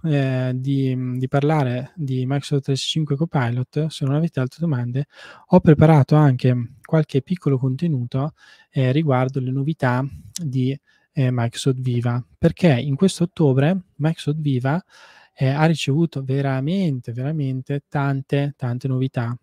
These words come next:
e secondo me valeva la pena darci un'occhiata. Eh, ci, ci metto cinque o sei minuti, non di più,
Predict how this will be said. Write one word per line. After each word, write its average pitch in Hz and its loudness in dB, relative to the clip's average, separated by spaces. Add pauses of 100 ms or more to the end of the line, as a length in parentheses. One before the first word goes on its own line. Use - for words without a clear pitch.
e 160 -2
secondo 156 -2
me 131 0
valeva 139 -2
la 143 -2
pena 127 -4 (320)
darci 120 -2
un'occhiata. 123 -2 (560)
Eh, 135 6
ci, 147 2 (360)
ci - -2
metto 156 6
cinque 175 2
o 165 6
sei 156 6
minuti, 160 6
non 147 2
di 131 -2
più, 170 -2